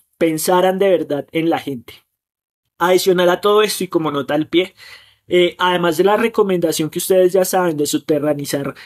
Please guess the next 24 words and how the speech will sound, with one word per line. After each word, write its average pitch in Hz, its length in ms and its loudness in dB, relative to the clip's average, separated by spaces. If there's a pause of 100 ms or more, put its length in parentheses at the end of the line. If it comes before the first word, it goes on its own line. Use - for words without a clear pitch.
(120)
el 175 160 0
borde 180 320 2
oriental, 180 480 -2 (200)
hay 175 140 2
una 202 140 2
serie 220 260 2
de 220 60 0
recomendaciones 175 840 -2
que 208 100 0
la 180 140 2
misma 180 300 -2
Sociedad 185 380 0
Colombiana 170 460 0
de 151 60 -8
Ingenieros 143 440 -4
le 160 120 -4
ha 156 40 0
hecho - 160 -4
a 156 40 0
la 175 80 2
alcaldía 143 500 -2
y 165 80 2
al 147 140 -2
metro 160 280 -6